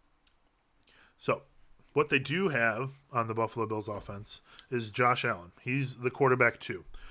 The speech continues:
He's a running back and a quarterback, uh, kinda like Lamar Jackson. I know Josh Allen, uh, is only a couple of yards away from leading his team in rushing yards,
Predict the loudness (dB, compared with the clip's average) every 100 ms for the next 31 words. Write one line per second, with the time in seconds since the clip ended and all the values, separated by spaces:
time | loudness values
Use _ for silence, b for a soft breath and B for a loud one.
0 | B -8 -6 -4 2 2 4 6 6 4
1 | 0 2 4 4 4 0 -2 -2 -4 -8
2 | -10 -20 b b _ -6 -4 -6 -10 0
3 | 0 2 -2 -4 -10 -8 -6 -6 -6 -8
4 | -14 -8 -4 0 4 4 4 2 2 -2
5 | B B B _ -8 -6 -8 _ _ -4
6 | -4 -2 -2 0 2 2 4 4 6 6
7 | 6 2 0 -2 -6 -4 0 0 -2 -6
8 | -6 -6 -4 -4 -6 -4 -4 -2 0 4
9 | 4 2